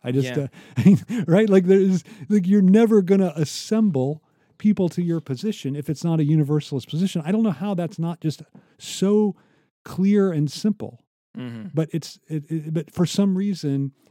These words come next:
Speaker 1: universal thing. I mean, I, I, I, I wanna blame Adorno for everything on this,
Speaker 2: <laughs>
Speaker 1: um, you know, because he thinks, like, the universal is the, there's this violence of the universal, right?
Speaker 2: Mm.
Speaker 1: Uh, eh, eh,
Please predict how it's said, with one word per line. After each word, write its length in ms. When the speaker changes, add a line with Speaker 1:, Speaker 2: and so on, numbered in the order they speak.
Speaker 1:
universal 520
thing. 300
I 60
mean, 220
I, 80
I, 180
I, 360
I 80
wanna 260
blame 320
Adorno 440
for 160
everything 520
on 140
this, 220
Speaker 2:
<laughs> 220
Speaker 1:
um, 280
you 80
know, 120
because 280
he 100
thinks, 300
like, 160
the 100
universal 720
is 220
the, 120
there's 380
this 160
violence 680
of 80
the 100
universal, 840
right? 220
Speaker 2:
Mm. 300
Speaker 1:
Uh, 320
eh, 180
eh, 140